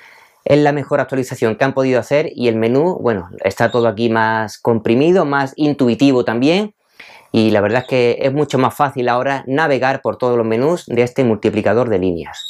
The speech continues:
Nos vamos a la opción de salida, Output Option. Y aquí, como estamos con Dreamcast, tenemos que trabajar sobre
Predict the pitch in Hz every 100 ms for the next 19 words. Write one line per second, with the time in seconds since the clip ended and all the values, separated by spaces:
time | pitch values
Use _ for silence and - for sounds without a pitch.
0 | - - _ - - _ _ _ 139 165
1 | 214 202 175 - 180 160 151 156 190 208
2 | 214 151 143 - 139 - 143 - 196 208
3 | 214 185 _ _ - - - - - -
4 | - - _ - 131 175 196 185 151 196
5 | 202 196 180 180 170 180 185 - 131 135
6 | 156 156 - 117 156 151 - 156 156 -
7 | - 185 185 196 202